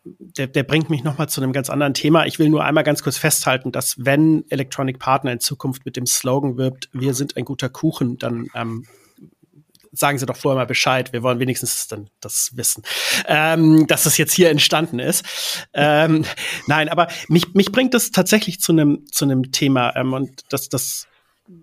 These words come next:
auch das Thema Fachkräftemangel hat damit zu tun. Ähm, Sie sind ja, wer sich ein bisschen mit Ihnen beschäftigt und Sie googelt und so, wird da ganz schnell auch drauf kommen und, ähm,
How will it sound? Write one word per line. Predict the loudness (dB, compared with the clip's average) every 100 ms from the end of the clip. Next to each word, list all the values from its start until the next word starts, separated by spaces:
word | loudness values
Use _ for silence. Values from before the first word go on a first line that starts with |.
| _ _
auch | -12 -10
das | -8
Thema | -2 -2
Fachkräftemangel | 0 -4 -4 -8 -6 -6 -4 -4 -6
hat | -6
damit | -4 -4
zu | -6 -10
tun. | -10 -12 -14 _
Ähm, | -4 -2 -2 -4 -12
Sie | -6 0
sind | 0 2
ja, | 2 2 2 -2
wer | -2
sich | -2 -6
ein | -8 -8
bisschen | -6 -2 -2
mit | -2 -8 _
Ihnen | -2 0
beschäftigt | 0 -2 -2 -6 -10
und | -10
Sie | -8
googelt | 0 2 4 2 0
und | -6
so, | -4 -6
wird | -10 _
da | -6
ganz | 0 0 2
schnell | 0 -2
auch | -2 -6
drauf | -4 -4
kommen | 0 2 2 0
und, | -2 -4 -4 -6
ähm, | -4 -4 -6